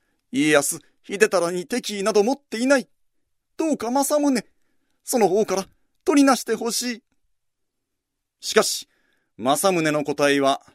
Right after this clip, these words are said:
非常なものでした。「どうして私が、家康公、秀忠公の恩義を忘れ、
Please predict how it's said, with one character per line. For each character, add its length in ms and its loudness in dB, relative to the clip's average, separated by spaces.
非 200 -4
常 220 2
な 140 2
も 100 0
の 120 -4
で 100 -8
し 120 -10
た。 200 -20
「ど 340 4
う 40 2
し 80 -2
て 80 0
私 280 0
が、 200 0
家 260 -2
康 220 2
公、 340 -4
秀 220 2
忠 200 0
公 200 2
の 200 -2
恩 80 2
義 160 -2
を 80 4
忘 160 -2
れ、 160 0